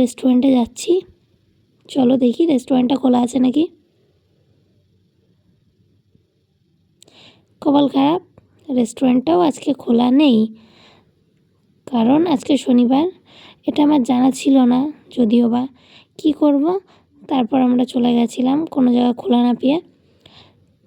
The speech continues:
টেস্ট অ্যান্ড বাইট কেক শপে। এখানে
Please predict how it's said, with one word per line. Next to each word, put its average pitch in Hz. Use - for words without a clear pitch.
টেস্ট 262
অ্যান্ড 285
বাইট 262
কেক -
শপে। 269
এখানে 277